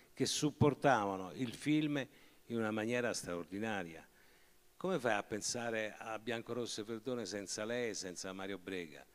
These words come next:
Con tutti i salti mortali che potevo fare io? No, però la scelta del regista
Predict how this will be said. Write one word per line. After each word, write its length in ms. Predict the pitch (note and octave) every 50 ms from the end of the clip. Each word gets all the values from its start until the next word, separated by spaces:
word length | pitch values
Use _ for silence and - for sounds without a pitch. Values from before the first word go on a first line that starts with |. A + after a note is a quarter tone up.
| - - - -
Con 160 | - - A2 -
tutti 260 | - C#3+ C3 - B2
i 40 | A2
salti 320 | B2 B2+ B2 - C3+ C3+
mortali 460 | B2+ B2 A#2 - - C#3+ C#3 C3+ B2
che 100 | A#2 A2
potevo 300 | - A#2+ A#2 A#2+ B2 A2+
fare 240 | - A#2+ A#2+ A#2+ A#2
io? 460 | A#2+ C3+ E3 E3+ D3+ A2+ F2+ E2 - - - - - - - - - - _ _ - - - - - - - - -
No, 400 | - A2+ C3 C#3 A#2 F2 - - - - - _ -
però 360 | - D3 E3 E3 D#3 F3 F#3 F3+
la 140 | F3+ D3+
scelta 420 | - - - - B2 A2+ - B2 A#2+
del 120 | B2 B2+
regista 800 | C3+ D#3+ D#3+ C#3 A2 A2+ A#2+ C3 B2 - - - F3+ F#3 F#3